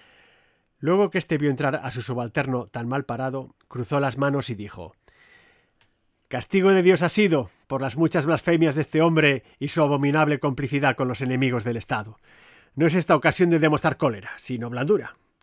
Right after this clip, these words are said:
Aquí estoy yo para curarle y asistirle, pues prójimo es, aunque un grandísimo bribón.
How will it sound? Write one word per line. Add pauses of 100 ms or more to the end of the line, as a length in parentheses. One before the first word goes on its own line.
Aquí
estoy
yo
para
curarle
y
asistirle, (600)
pues
prójimo
es,
aunque
un
grandísimo
bribón.